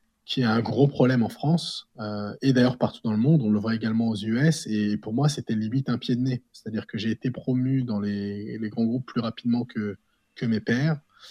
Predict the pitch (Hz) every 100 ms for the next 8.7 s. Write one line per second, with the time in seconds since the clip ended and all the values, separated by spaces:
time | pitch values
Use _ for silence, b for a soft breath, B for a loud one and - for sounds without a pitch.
0 | B - 101 101 - - - 135 123 131
1 | 127 117 117 104 110 110 107 110 131 -
2 | 113 - 135 123 120 113 110 110 101 101
3 | 101 107 123 - - 131 127 120 120 120
4 | 123 120 104 107 104 104 110 107 - 104
5 | 104 107 - 117 117 - b b b _
6 | 104 101 104 110 - 123 123 117 107 107
7 | 117 - 104 104 104 - 117 110 107 -
8 | 117 110 - 104 - 120 151